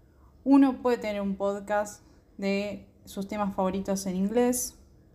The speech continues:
o una lista de temas random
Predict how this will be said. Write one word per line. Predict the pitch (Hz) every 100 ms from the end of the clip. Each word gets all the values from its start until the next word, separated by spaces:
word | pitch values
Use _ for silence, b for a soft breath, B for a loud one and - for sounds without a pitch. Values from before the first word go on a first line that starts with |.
| -
o | -
una | 247 254 240
lista | 226 233 - - 233 220 214
de | 214
temas | 196 214 214 208 208 - -
random | 208 202 202 196 202 202 196